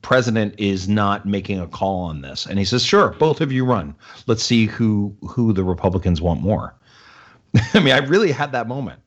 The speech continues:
Like, every, everywhere else, it would be, "Well, one member of the family should do this and the other member shouldn't." But I could see that happening. Because Don Junior, I,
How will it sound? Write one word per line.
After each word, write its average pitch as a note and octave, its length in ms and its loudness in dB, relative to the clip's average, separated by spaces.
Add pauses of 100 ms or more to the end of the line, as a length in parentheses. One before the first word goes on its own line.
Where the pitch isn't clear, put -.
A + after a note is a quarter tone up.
Like, A#2+ 180 -2
every, D#3 280 -4
everywhere D3 360 0
else, C#3+ 260 -2
it A#2+ 40 -4
would G2+ 120 -6
be, G2 120 -4
"Well, F#2 180 -2
one G2+ 260 0
member A2 240 2
of F#2+ 60 0
the F2 80 -4
family F2 320 -4
should E2 180 -6
do D2+ 140 -6
this D2+ 220 -6
and D#2 100 -4
the D2+ 80 -2
other D#2 140 -2
member D2+ 260 -2
shouldn't." D2+ 460 0 (360)
But D2 120 -2
I F2 100 2
could G#2 220 0
see G#2+ 140 0
that F2 180 0
happening. E2 500 -6 (460)
Because D#2 180 -12
Don A#2 260 -2
Junior, G2 400 2
I, F#2+ 200 -6